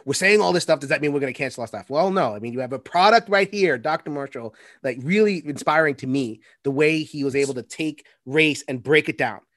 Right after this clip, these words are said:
nature and nurture. You get the same thing, but we, now we can flip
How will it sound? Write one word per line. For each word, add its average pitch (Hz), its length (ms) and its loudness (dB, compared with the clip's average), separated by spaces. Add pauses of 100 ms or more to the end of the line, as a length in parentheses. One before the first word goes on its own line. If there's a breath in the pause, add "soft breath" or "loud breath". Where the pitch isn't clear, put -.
nature 151 380 0
and 147 120 2
nurture. 123 420 -4 (160 soft breath)
You 131 60 -6
get 147 100 0
the - 60 -16
same 170 260 0
thing, 160 360 0 (140)
but 143 80 0
we, 147 140 0
now 143 200 0
we 156 60 2
can 131 180 -12
flip - 460 0